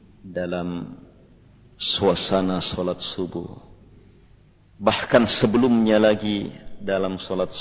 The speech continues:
sunnah. Bahkan ada yang diberi lagi sebelumnya sempat salat malam atau witir. Hal itu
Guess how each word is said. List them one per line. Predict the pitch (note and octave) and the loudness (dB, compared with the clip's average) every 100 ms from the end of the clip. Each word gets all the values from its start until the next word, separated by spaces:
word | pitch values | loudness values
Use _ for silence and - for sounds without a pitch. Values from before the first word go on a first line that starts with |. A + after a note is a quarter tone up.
| - | -4
sunnah. | G#2+ G2+ F#2+ F#2 G2 - - - - - - - - - - - - - _ - - - | -2 0 2 4 4 2 -6 -14 -20 -20 -20 -20 -20 -20 -20 -20 -20 -20 _ -14 -12 -6
Bahkan | G#2+ - A#2 A#2 | -6 0 0 2
ada | C3 | 4
yang | C#3 C3+ | 4 2
diberi | B2 F#3 | 2 6
lagi | F#3+ F#3 E3 E3+ | 8 10 10 8
sebelumnya | D#3+ D#3+ E3 D#3+ D3 B2 A2 - - - - - - - - - - _ | 8 6 6 4 4 2 0 -8 -16 -20 -20 -20 -20 -20 -20 -20 -20 _
sempat | - - G2 F2+ F#2 - | -12 -6 -4 0 -2 0
salat | G#2 G2+ G#2+ - - - - - - - - - - - - _ | 4 6 6 4 -4 -18 -20 -20 -20 -20 -20 -20 -20 -20 -20 _
malam | - F2+ F#2+ F#2 F#2 F2+ | -6 0 2 4 2 -2
atau | F#2+ - F2+ F2+ | -8 -4 -4 -2
witir. | F#2+ - - F#2 F#2 - - - - - - - - - - - _ - - - - _ - - _ - - - - - | -4 -6 -8 -6 -6 -10 -14 -12 -12 -14 -16 -20 -20 -20 -20 -20 _ -20 -20 -20 -20 _ -20 -20 _ -20 -20 -20 -16 -12
Hal | - B2 | -6 -2
itu | C#3 C3 C3+ B2+ C3 | -2 0 2 2 0